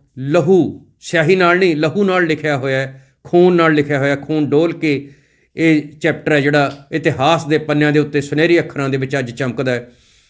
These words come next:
ਤਾਂ ਇਹਨਾਂ ਦਿਨਾਂ ਨੂੰ ਤੇ ਇਹਨਾਂ ਸ਼ਹੀਦੀਆਂ ਨੂੰ, ਇਹਨਾਂ ਕੁਰਬਾਨੀਆਂ ਨੂੰ ਸਿਰ ਝੁਕਾ ਕੇ ਸਲਾਮ ਕਰਦੇ ਹਾਂ, ਸ਼ਰਧਾਂਜਲੀ ਕਰਦੇ ਹਾਂ, ਨਮਨ ਕਰਦੇ ਹਾਂ। ਤੇ ਤੁਹਾਨੂੰ ਵੀ ਬੇਨਤੀ ਕਰਦਾ ਹਾਂ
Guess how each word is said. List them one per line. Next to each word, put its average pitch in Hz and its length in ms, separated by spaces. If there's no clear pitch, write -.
ਤਾਂ 151 180
ਇਹਨਾਂ 165 280
ਦਿਨਾਂ 156 320
ਨੂੰ 165 220
ਤੇ 175 140
ਇਹਨਾਂ 160 200
ਸ਼ਹੀਦੀਆਂ 156 540
ਨੂੰ, 165 260
ਇਹਨਾਂ 156 200
ਕੁਰਬਾਨੀਆਂ 156 500
ਨੂੰ 165 120
ਸਿਰ 214 320
ਝੁਕਾ 165 340
ਕੇ 143 360
ਸਲਾਮ 160 400
ਕਰਦੇ 165 420
ਹਾਂ, 165 160
ਸ਼ਰਧਾਂਜਲੀ 151 640
ਕਰਦੇ 160 300
ਹਾਂ, 160 100
ਨਮਨ 147 360
ਕਰਦੇ 156 400
ਹਾਂ। 160 240
ਤੇ 170 140
ਤੁਹਾਨੂੰ 165 340
ਵੀ 190 120
ਬੇਨਤੀ 160 340
ਕਰਦਾ 156 300
ਹਾਂ 151 140